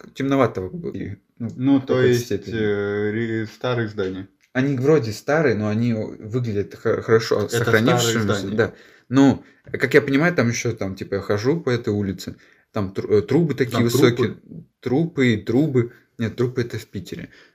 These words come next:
Speaker 1: А тут трубы.
Speaker 2: <laughs> Как
Speaker 1: А.
Speaker 2: мы хуесосим Питер сегодня, блядь, уважаю.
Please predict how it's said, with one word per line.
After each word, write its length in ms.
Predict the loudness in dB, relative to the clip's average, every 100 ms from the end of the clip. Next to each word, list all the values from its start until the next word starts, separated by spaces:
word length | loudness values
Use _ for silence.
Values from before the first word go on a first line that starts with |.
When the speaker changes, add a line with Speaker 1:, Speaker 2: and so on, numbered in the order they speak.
| _
Speaker 1:
А 140 | -8
тут 220 | -6 -4
трубы. 380 | 0 2 2 -4 -6 -16
Speaker 2:
<laughs> 360 | -12 -8 -8 -2
Как 220 | 2 2
Speaker 1:
А. 20 |
Speaker 2:
мы 100 | 2
хуесосим 640 | 0 2 2 2 -2 -2 -8
Питер 320 | -8 -8 -10
сегодня, 340 | -8 -8 -8 -10
блядь, 220 | -12 -8
уважаю. 440 | -6 -6 -8 -10